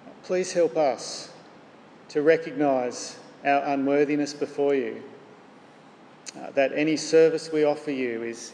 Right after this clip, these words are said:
is simply what is expected. Help us also to forgive those who hurt us.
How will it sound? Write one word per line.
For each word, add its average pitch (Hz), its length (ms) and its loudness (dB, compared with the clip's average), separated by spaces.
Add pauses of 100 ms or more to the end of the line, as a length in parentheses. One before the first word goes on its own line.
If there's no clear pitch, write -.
is 120 120 -12
simply 151 420 -2
what 143 300 2
is 135 180 -6
expected. 139 560 -6 (2500)
Help 185 240 2
us 151 300 2
also 160 480 2
to 135 440 2 (120)
forgive 151 400 -2
those 143 560 0 (460)
who 147 180 2
hurt 147 320 0
us. - 400 -8